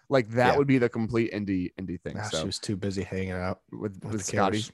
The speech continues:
Speaker 1: Scotty. Oh, with the Killers. <laughs> With Scotty Ox, I thought you were gonna say.
Speaker 2: <laughs>
Speaker 1: But
Speaker 2: Oh,
Speaker 1: yeah,
Speaker 2: no.
Speaker 1: I, I cannot
Speaker 2: That was good
Speaker 1: recommend,
Speaker 2: too.
Speaker 1: um, uh,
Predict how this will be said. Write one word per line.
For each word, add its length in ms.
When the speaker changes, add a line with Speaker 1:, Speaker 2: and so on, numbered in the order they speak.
Speaker 1:
Scotty. 380
Oh, 120
with 160
the 60
Killers. 420
<laughs> 40
With 240
Scotty 320
Ox, 260
I 60
thought 160
you 80
were 60
gonna 100
say. 200
Speaker 2:
<laughs> 240
Speaker 1:
But 180
Speaker 2:
Oh, 20
Speaker 1:
yeah, 120
Speaker 2:
no. 120
Speaker 1:
I, 40
I 60
cannot 480
Speaker 2:
That 180
was 100
good 80
Speaker 1:
recommend, 360
Speaker 2:
too. 160
Speaker 1:
um, 360
uh, 440